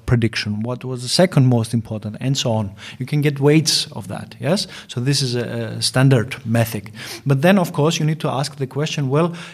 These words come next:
if, if price is important, which is obviously, <laughs> right? Uh, or price change to be more, uh, consistent. Uh, how does this work, right? And you have, obviously, from economics, but also common knowledge,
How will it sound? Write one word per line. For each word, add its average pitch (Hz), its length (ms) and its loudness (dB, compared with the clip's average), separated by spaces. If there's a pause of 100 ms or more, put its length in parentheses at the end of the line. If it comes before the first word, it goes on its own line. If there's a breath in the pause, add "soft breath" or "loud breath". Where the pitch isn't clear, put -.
(120)
if, 139 260 -4
if 143 220 -8
price 208 380 2
is 151 140 0
important, 147 500 2
which 123 320 -6
is 147 360 4
obviously, 110 600 0
<laughs> - 80 -20
right? 147 320 0 (360 loud breath)
Uh, 131 360 -2
or 131 140 -4
price 143 360 -2
change 156 540 2
to 131 80 -6
be 117 120 -2
more, 110 300 -6
uh, 110 220 -12
consistent. 101 640 -14 (280 loud breath)
Uh, 131 400 -4
how 214 480 2
does 147 220 -2
this 170 220 0
work, 165 420 0
right? 127 320 -2 (200 loud breath)
And 135 120 2
you 139 120 4
have, 160 440 0
obviously, 160 560 2
from 113 340 -2
economics, 123 580 4
but 113 160 -2
also 110 240 -8
common 110 300 -2
knowledge, 160 360 0